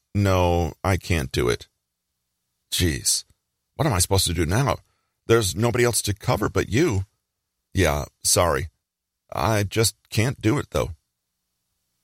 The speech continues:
The positive no. This technique lets you communicate to the asker and to yourself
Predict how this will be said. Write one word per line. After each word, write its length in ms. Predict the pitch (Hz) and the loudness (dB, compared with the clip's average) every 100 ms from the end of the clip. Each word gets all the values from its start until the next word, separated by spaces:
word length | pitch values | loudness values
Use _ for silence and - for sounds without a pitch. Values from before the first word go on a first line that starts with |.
| _ _ _ _ _ _ _ _ _ _ _ _ _ | _ _ _ _ _ _ _ _ _ _ _ _ _
The 140 | - 95 | -2 -2
positive 720 | - 90 87 85 85 95 90 | -2 2 2 2 2 0 2
no. 240 | 104 120 - _ _ _ _ _ _ _ _ _ _ _ _ _ _ _ _ - | 2 0 -2 _ _ _ _ _ _ _ _ _ _ _ _ _ _ _ _ -2
This 180 | 175 - | 0 2
technique 460 | 135 - 107 90 - | 0 0 0 0 0
lets 280 | 107 - 101 | 2 2 2
you 160 | 98 | 0
communicate 640 | - 95 110 120 - 95 - | 2 0 2 2 2 0 0
to 100 | 90 | 0
the 200 | 87 - | -2 0
asker 640 | 87 90 87 - 65 85 - _ _ | 0 2 0 -2 -2 -2 -6 _ _
and 220 | - 160 | -4 -2
to 80 | 101 | 0
yourself 420 | 85 - 53 95 | 0 2 0 -2